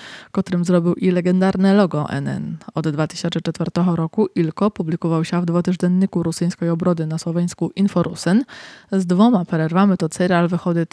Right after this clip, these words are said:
w tej samej gazecie do dnes i kiedy już gazeta zmieniła nazwę na Narodne Nowinki Inforusyn. Serial Ilko Sowa z Bajusowa był wydany i knyżno w dwa tysiące pierwszym roku. Knyżka była rosyjsko-słowacko-anglicka. U dwa tysiące dwudziestym roku temu serialu była przyświadczona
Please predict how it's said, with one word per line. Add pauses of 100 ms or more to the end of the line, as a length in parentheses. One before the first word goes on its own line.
(160)
w
tej
samej
gazecie
do
dnes
i
kiedy
już
gazeta
zmieniła
nazwę
na (120)
Narodne
Nowinki
Inforusyn. (680)
Serial
Ilko
Sowa
z
Bajusowa
był
wydany
i
knyżno
w
dwa
tysiące
pierwszym
roku. (560)
Knyżka
była
rosyjsko-słowacko-anglicka. (280)
U
dwa
tysiące
dwudziestym
roku
temu
serialu
była
przyświadczona